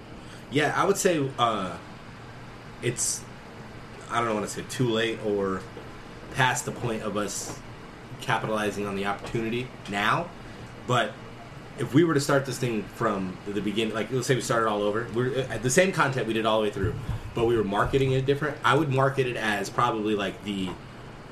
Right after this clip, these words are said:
uh, m-, the realest podcast you, you would find. And I'd say that because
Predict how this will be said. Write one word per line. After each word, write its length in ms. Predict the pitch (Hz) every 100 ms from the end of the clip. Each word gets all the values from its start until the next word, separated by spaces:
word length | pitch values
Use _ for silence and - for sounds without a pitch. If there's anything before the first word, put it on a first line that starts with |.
| - -
uh, 300 | 90 78 67 - - - - - - - - - - - - - - 110
m-, 220 | 110 110 110
the 100 | 104
realest 560 | 107 113 143 147 135 -
podcast 500 | 117 107 104 95 -
you, 100 | 101 95
you 120 | 101
would 100 | 101
find. 180 | - 85
And 100 | 104
I'd 120 | 127
say 80 | 180
that 120 | 165 147
because 420 | 143 123 110